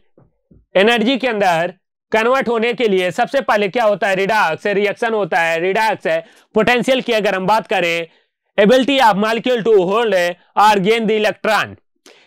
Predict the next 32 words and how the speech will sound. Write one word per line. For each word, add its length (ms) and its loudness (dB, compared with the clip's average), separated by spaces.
किसी 240 4
भी 140 0
मॉलिक्यूल 520 0
की 400 0
जो 140 4
एबिलिटी 460 0
है 260 0
वो 280 4
किसी 320 -2
इलेक्ट्रॉन 500 -2
को 140 0
कितनी 380 0
तेजी 320 0
से 160 0
होल्ड 240 2
कर 180 0
सकता 340 -2
है 460 0
या 180 4
फिर 360 -2
गेन 400 2
कितनी 380 -4
तेजी 280 -2
से 160 -6
कर 180 -4
सकता 340 -2
है, 220 -4
वो 80 6
उसका 300 2
क्या 180 0
कहलाता 400 0
है? 220 0